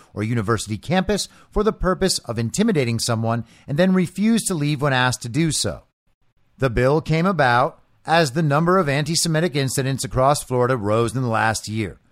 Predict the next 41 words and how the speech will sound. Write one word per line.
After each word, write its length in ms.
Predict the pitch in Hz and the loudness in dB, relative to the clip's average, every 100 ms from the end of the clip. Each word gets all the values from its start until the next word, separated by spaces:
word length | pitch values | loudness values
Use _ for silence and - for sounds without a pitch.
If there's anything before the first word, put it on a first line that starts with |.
| _ _ | _ _
That 160 | 104 117 | -2 -2
includes 440 | 117 - 123 104 | -2 -2 -2 -2
incidents 480 | 127 143 147 151 - | -4 -2 -2 -2 -4
in 100 | 104 | -6
Central 400 | - 127 110 107 | -4 -4 -4 -6
Florida 340 | - 170 185 | -4 0 2
where 260 | 180 113 107 | 0 0 -2
hateful 320 | 113 120 117 | -2 -6 -4
messages 500 | 113 156 151 143 135 | -2 0 -2 -4 -4
against 320 | 117 123 107 | -4 -4 -6
Jewish 340 | 92 180 208 - | -4 0 0 -2
people 400 | 117 104 139 131 - _ | -6 -8 -8 -10 -18 _
were 140 | - 156 | -2 0
projected 560 | - 147 165 202 202 | 0 -2 2 2 2
onto 320 | 165 139 120 113 | 2 2 -2 -6
a 40 | |
building 480 | 95 180 196 196 190 | -4 -2 0 0 -2
in 180 | 107 95 | -6 -4
downtown 560 | 131 160 165 139 151 | -2 0 0 -2 -2
Orlando 560 | 131 113 123 160 156 156 - - - | 0 0 0 0 2 0 -4 -20 -8
on 200 | 107 123 | -4 -2
New 80 | |
Year's 340 | 127 113 107 120 | -2 0 -2 0
Eve 260 | 170 165 - _ _ | -2 -2 -6 _ _
and 300 | - 185 202 | -2 0 2
at 320 | 180 135 151 - | 2 2 2 0
the 80 | |
Daytona 540 | 143 147 131 131 131 127 | -2 -2 0 -2 -2 -2
five 340 | - 120 123 | 0 0 0
hundred 320 | 110 117 113 | -2 -2 -2
in 160 | 107 104 | -4 -6
February. 640 | - 120 107 92 82 67 - _ _ - - | -2 -4 -2 -6 -8 -14 -20 _ _ -18 -6
There's 220 | 107 107 | -4 0
also 320 | 135 - 147 | 0 2 0
been 160 | 120 139 | 0 -2
an 160 | 131 | -2
increase 520 | 131 147 - 151 135 - | -2 -2 -2 -4 -4 -4
in 220 | 156 - - | -4 -4 0
other 360 | 170 139 107 - | 2 2 -2 -4
anti-Semitic 680 | 113 101 104 101 107 110 | -4 -4 -4 -4 -4 -2
activity, 580 | 113 104 - 170 160 151 | -2 -4 -2 -2 0 -4